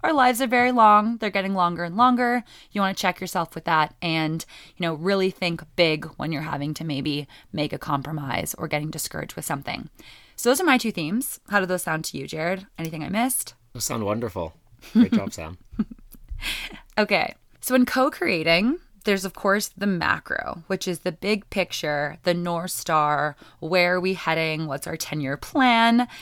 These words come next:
Speaker 1: And then, of course, there's the micro. What are the decisions that we're gonna make every day that are gonna work towards this future that we're now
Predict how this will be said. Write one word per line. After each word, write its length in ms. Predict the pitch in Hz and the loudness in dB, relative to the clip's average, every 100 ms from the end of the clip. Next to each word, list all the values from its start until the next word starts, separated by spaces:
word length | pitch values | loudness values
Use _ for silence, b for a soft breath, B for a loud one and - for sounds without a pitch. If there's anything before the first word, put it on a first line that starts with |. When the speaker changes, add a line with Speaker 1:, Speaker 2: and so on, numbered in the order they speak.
| B B | B B
Speaker 1:
And 120 | 202 | 0
then, 80 | 202 | 0
of 100 | 202 | -2
course, 260 | - 185 - | 0 0 0
there's 220 | 180 165 | -4 -4
the 80 | 170 | -2
micro. 600 | 156 151 - - 69 165 | 0 -2 -4 -2 -2 -2
What 140 | 175 190 | 0 0
are 40 | |
the 100 | 190 | -2
decisions 460 | 190 - 170 165 170 | -4 -4 -6 -6 -4
that 120 | - | -4
we're 100 | 170 | -6
gonna 160 | 170 | -6
make 260 | 165 156 - | -6 -6 -6
every 300 | 165 156 156 | -6 -4 -8
day 340 | 151 226 220 208 | 2 2 4 2
that 120 | 175 | 0
are 60 | |
gonna 160 | 160 156 | -2 -4
work 220 | 156 156 | -4 -4
towards 320 | - 151 147 | -8 -10 -8
this 180 | 147 - | -10 -10
future 420 | - 202 - 202 | -4 -4 -2 -2
that 300 | 170 147 - B B - | 0 0 0 B B -4
we're 140 | 175 | -2
now 320 | 165 156 151 | 0 0 0